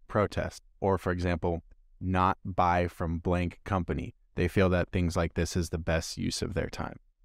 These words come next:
and their bandwidth. And when you look at things from a commerce lens, from a commercial perspective, and you look at this legal maxim, for example, number five, "A matter must be expressed to be resolved."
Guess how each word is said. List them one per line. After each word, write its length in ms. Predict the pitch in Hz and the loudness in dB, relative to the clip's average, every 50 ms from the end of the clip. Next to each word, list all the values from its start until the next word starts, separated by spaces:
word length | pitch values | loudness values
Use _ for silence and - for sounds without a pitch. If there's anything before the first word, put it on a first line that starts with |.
| _ - - | _ -10 -6
and 120 | - 80 | -2 -2
their 100 | 80 78 | -2 -2
bandwidth. 380 | - - 78 80 87 - - - - _ _ _ _ _ _ _ _ _ _ - | -2 -2 -4 -4 -4 -6 -10 -12 -16 _ _ _ _ _ _ _ _ _ _ -4
And 520 | 101 95 92 92 90 87 87 90 82 - - _ _ | -2 0 0 2 0 0 0 -2 -4 -6 -12 _ _
when 200 | 107 110 110 110 | 0 2 4 4
you 140 | 110 104 98 | 4 4 4
look 260 | 98 104 117 - - | 4 2 2 2 2
at 140 | 139 135 - | 0 2 2
things 280 | 120 113 113 110 - | 2 4 4 2 0
from 200 | - 113 101 98 | 0 0 0 2
a 220 | 95 87 90 87 - - _ _ _ - - | 2 0 -2 -4 -8 -12 _ _ _ -20 -18
commerce 680 | - - - - 123 117 104 90 85 80 - - - - - - | -16 -6 0 2 2 4 4 2 0 0 -4 -8 -12 -16 -12 -6
lens, 540 | - 92 82 85 - - 104 - - - - - - - | -4 -2 -2 -2 -2 -4 -6 -8 -10 -16 -20 -20 -12 -6
from 160 | - 95 90 | -2 -2 -2
a 60 | 90 | -2
commercial 680 | - - - 98 95 101 107 107 - - 95 90 101 - - - | -2 -4 -2 0 2 2 2 2 2 0 0 -2 -2 -4 -8 -10
perspective, 720 | - - 92 - - - - 95 90 - - - - - - _ _ _ | -8 -6 -6 -6 -6 -4 -4 -4 -4 -2 -4 -4 -4 -6 -8 _ _ _
and 200 | - 107 104 101 | -2 0 2 2
you 100 | 98 98 | 2 4
look 240 | 101 107 110 107 - | 4 4 2 2 2
at 140 | 110 92 - | -2 0 2
this 320 | 110 104 98 - - - - _ _ _ _ - | 2 2 2 0 -6 -12 -16 _ _ _ _ -8
legal 300 | - 98 101 104 107 98 | -2 0 2 2 4 2
maxim, 480 | 90 90 85 90 98 - - - 90 87 | 2 2 2 0 -2 -4 -4 -2 -2 -2
for 160 | - - 92 | 0 -2 -2
example, 520 | 85 80 92 90 73 76 - 87 90 - - - _ _ | -2 -2 -2 -2 -2 -2 -2 -4 -4 -4 -6 -10 _ _
number 220 | - 85 80 92 - | -4 -4 -4 -4 -6
five, 500 | - - 113 110 101 85 82 78 - - _ _ _ _ _ - | 0 2 4 4 4 2 0 -4 -8 -14 _ _ _ _ _ -6
"A 80 | 90 | -4
matter 320 | 90 90 87 90 92 92 90 | -2 0 2 2 2 2 2
must 300 | 87 85 82 - - - | 2 0 -2 -4 -2 -2
be 60 | 87 | -2
expressed 500 | 80 - - - - 92 87 82 - - | -2 -2 -4 -4 -2 -2 -2 -2 -4 -8
to 40 | - | -6
be 120 | - 82 | -4 -2
resolved." 600 | 82 85 82 - 110 113 107 101 - - - - | -2 -2 0 2 4 4 4 4 2 -4 -12 -20